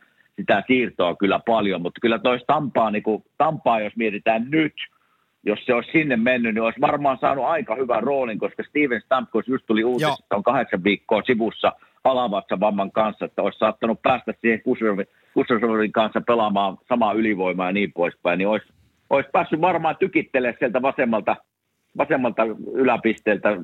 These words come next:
Speaker 1: ylivoimapaikalta, että, että nyt kun Steven poissa,
Speaker 2: Joo.
Speaker 1: mutta hei,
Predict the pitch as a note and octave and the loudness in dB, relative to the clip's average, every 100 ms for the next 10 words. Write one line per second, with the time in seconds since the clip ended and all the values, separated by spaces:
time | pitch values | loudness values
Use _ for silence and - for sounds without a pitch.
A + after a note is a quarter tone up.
0 | G2 - A#2 G#2+ G2 F2+ F2+ - - _ | -6 0 2 2 0 0 -2 -4 -14 _
1 | _ - G#2 F#2 F#2 - F2 - F#2 - | _ 0 0 2 -2 -2 -2 -2 -2 -2
2 | F2+ F#2 F#2+ - - A2 G#2 F2+ D#2+ F#2 | -2 0 0 -2 -2 0 2 0 -2 0
3 | E2+ - - D#3+ B2 F#2 A2+ F#2 | 0 -2 0 0 0 0 0 -2